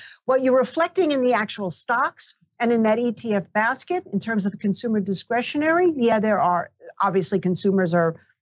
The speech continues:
raising their, their own debts by borrowing against their credit cards. But at the same token, it's also showing maybe the contraction is over. We don't know yet, but I'm looking at,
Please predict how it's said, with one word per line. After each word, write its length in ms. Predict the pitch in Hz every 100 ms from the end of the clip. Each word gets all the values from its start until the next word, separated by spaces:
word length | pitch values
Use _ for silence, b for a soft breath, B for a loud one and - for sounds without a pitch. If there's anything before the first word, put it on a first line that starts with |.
| _ _ _ _ _ -
raising 440 | 247 254 220 240
their, 240 | 214 185 185
their 220 | 202 202
own 260 | 220 247 247
debts 320 | 208 220 214
by 200 | - 185
borrowing 400 | 170 202 202 202
against 340 | 185 202 190 -
their 120 | 165
credit 360 | - 302 370 -
cards. 440 | 185 175 175 175 _ b b b -
But 80 |
at 80 | 220
the 80 | 240
same 360 | 208 320 349 330
token, 600 | - 208 202 190 190 - _ _ _ _ _
it's 220 | 247 -
also 580 | 262 - 262 240 - 185
showing 520 | 156 - 226 196 190
maybe 300 | 190 190 190
the 120 | 202 202
contraction 960 | 214 202 - 190 190 - - 311 320 - -
is 240 | 254 214 - -
over. 460 | 185 165 - - - _
We 100 | 202
don't 260 | 214 269 330
know 180 | 311 196
yet, 340 | 185 151 - - B B B
but 120 | - 208
I'm 120 | 220
looking 320 | 247 247 233
at, 100 | 208